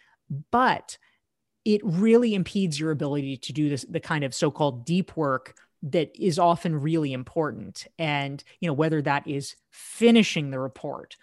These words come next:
or writing the proposal or working on that book or that article or whatever the meaningful thing is that you're trying to do that keeps getting shunted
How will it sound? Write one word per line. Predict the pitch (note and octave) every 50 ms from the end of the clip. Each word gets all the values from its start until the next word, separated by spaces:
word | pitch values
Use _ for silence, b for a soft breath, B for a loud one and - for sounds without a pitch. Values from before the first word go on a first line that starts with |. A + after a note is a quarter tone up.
| b b b b
or | - F3+ F3 F3 F3 E3+ E3+ E3 D#3 D#3 - _ -
writing | D3+ D#3 F3+ G3 G3 G#3 G3 G3+ F#3
the | F3+ D#3+
proposal | - E3 C#3 - E3 D3 C#3 C3+ C#3+ C#3+ C3 - - _ _ _ _ -
or | F3 E3+ F3 E3+ E3 E3 E3
working | - E3 D#3 F3 G#3 G3+ - A#3+ A3+
on | A3 A3+ A3+ A3
that | A3+ A3+ A3 - - _ -
book | F3 D#3 C3 - A3+ C4 C#4+ G#3+ C#3 - - -
or | D#3 D3+
that | D3+ D#3+ D#3+ -
article | - F3+ G3+ A3+ B3+ B3 G#3+ G#3 - E3 C#3 A2+
or | B2 C3 C#3+
whatever | D3+ E3 F3+ F#3+ F#3+ G3 F3
the | E3+
meaningful | D#3 D#3 E3 E3+ F3+ F3+ F#3 F#3 F3 - E3+ D3
thing | - - E3+ D#3+ D#3+
is | D#3 D3+ B2 -
that | C#3
you're | C#3+ D3
trying | C#3 - - D#3 C#3+ C#3+ C#3+ C3
to | - C3
do | C#3+ D3+ C#3+
that | B2 C3+ - _ _
keeps | - - - G3 F3+ D#3+ - - -
getting | - D#3 C#3+ C#3 C3+
shunted | A#2+ - - - E3 D#3 D#3 - - D3 C3+ C3